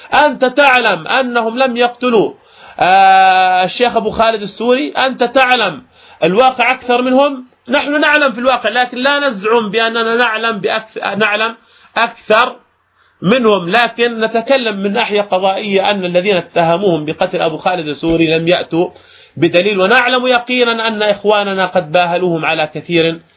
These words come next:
على أمور كثيرة.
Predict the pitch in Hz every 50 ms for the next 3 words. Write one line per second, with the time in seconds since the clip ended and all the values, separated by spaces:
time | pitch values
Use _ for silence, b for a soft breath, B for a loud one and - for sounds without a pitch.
0 | b b b b b b b 123 160 165 170 160 175 165 175 185 185 185 180 185
1 | 185 190 - _ _ _ _ _ _ _ _ _ - - 165 143 - 185 170 151
2 | 135 123 -